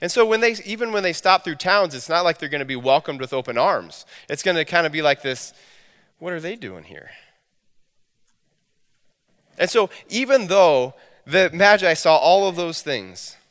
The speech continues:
they knew the risk was far greater to stay where they were at,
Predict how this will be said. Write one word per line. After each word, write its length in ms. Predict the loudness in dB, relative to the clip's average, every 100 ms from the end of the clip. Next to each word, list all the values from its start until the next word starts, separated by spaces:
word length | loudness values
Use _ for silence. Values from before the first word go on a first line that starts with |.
| _
they 120 | -2
knew 140 | -2 -4
the 100 | -4
risk 360 | 0 0 0
was 120 | -8
far 440 | -10 -2 2 4 2
greater 400 | -2 0 0 0
to 160 | -6
stay 440 | -8 -6 -2 0 -2
where 220 | -2 -2
they 160 | 0 0
were 120 | 2
at, 280 | 2 2